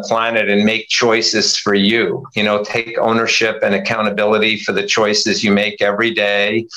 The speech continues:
And so you can also educate, empower, and inspire others, your children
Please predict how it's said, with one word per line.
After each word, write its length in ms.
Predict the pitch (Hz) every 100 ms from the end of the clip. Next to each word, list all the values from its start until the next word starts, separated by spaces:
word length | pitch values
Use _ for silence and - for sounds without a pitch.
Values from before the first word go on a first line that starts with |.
| - - -
And 320 | 98 101 101
so 220 | 101 107 104
you 200 | 107 -
can 160 | 110
also 480 | 107 104 - 107 104
educate, 680 | 107 104 107 104 107 104 104
empower, 500 | 101 101 107 104 104
and 140 | 104
inspire 640 | 101 98 - 107 104 104 101
others, 520 | 101 110 110 101 101
your 120 | 98
children 640 | 87 120 113 104 113 110